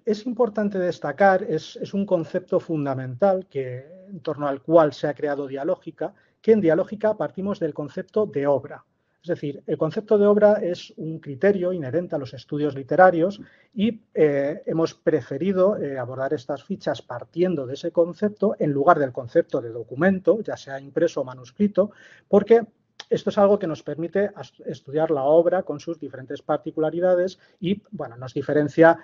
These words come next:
de otra, de otro tipo de, de bases, de tipo catalográfico o bibliográfico. Tratamos y desarrollamos toda la información de acuerdo a ese concepto de obra. Por tanto,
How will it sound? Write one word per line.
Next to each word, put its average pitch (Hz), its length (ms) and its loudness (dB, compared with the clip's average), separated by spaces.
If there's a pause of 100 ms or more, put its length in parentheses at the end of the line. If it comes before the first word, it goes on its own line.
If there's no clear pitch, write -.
(160)
de - 140 0
otra, 156 340 4
de 156 160 -8
otro 143 220 -6
tipo 156 260 -6
de, 139 380 -6
de 127 260 -16
bases, 180 340 -2
de 139 100 -10
tipo 139 200 -8
catalográfico 147 840 -6
o 185 300 -2
bibliográfico. 127 880 -12 (720)
Tratamos 233 600 0
y 175 100 -6
desarrollamos 180 540 -4
toda 170 160 -4
la 175 60 -4
información 160 720 -6
de 139 80 -4
acuerdo 151 460 2
a 139 80 -6
ese 151 160 -10
concepto 143 520 -6
de 131 140 -6
obra. 127 320 -4
Por - 160 -20
tanto, 185 420 2